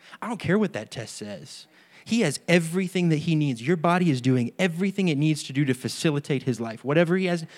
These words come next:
So if the test is reading that your glucose is high, there may be, we need to be open to the idea that there may be a reason for that. There may be something that he needs as a result of that.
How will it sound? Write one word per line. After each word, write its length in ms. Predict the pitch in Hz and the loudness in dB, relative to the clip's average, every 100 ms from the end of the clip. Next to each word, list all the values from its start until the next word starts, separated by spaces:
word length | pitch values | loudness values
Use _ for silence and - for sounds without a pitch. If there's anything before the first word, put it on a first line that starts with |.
| - | -2
So 120 | - | 2
if 100 | 180 | 4
the 60 | - | 2
test 340 | - 226 220 | 0 0 0
is 120 | 151 | -2
reading 340 | 127 190 233 151 | 0 2 2 0
that 140 | 127 | -2
your 100 | 127 | -4
glucose 440 | 123 165 170 151 123 | 0 0 0 -4 -4
is 120 | 110 | -4
high, 500 | 160 196 127 113 123 - - - | -2 -2 -4 -6 -10 -16 -20 -6
there 120 | 147 165 | 2 4
may 160 | 175 | 4
be, 180 | 208 202 | 4 2
we 160 | 139 185 | 2 2
need 180 | 220 | 0
to 60 | 165 | 0
be 160 | 156 165 | 2 6
open 280 | 196 202 143 | 4 4 0
to 60 | |
the 160 | 127 127 | 0 0
idea 300 | 131 139 185 | 0 0 0
that 160 | 123 | 0
there 120 | 147 156 | 0 2
may 180 | 143 | 2
be 140 | 160 165 | 2 0
a 60 | |
reason 360 | 123 151 214 220 | 0 -2 -4 -10
for 160 | - 101 | -16 -16
that. 300 | 101 95 - _ - | -14 -14 -18 _ -8
There 140 | - 143 | 0 4
may 160 | 170 | 4
be 120 | 185 175 | 2 2
something 400 | - 180 170 139 | 2 2 2 0
that 80 | |
he 200 | 135 156 | -2 -2
needs 460 | 135 143 151 135 107 | 0 4 4 4 0
as 220 | - 131 | -4 0
a 40 | 120 | 2
result 420 | 113 107 117 - | 2 0 -6 -8
of 120 | 92 | -12
that. 280 | 110 - | -12 -14